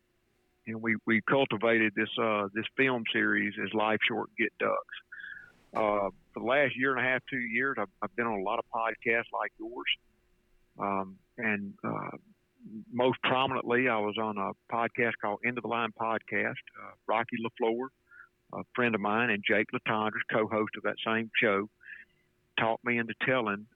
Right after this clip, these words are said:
uh, the story about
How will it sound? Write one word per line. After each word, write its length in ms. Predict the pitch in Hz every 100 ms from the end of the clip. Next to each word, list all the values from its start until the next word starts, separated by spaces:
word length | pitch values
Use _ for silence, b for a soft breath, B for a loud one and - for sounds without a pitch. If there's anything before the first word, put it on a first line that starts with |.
| -
uh, 320 | 101 98 95 95 _ _ _ _ _ _ _ _ _ _ _ -
the 100 | 107 -
story 460 | 135 139 120 110
about 400 | 107 101 104 107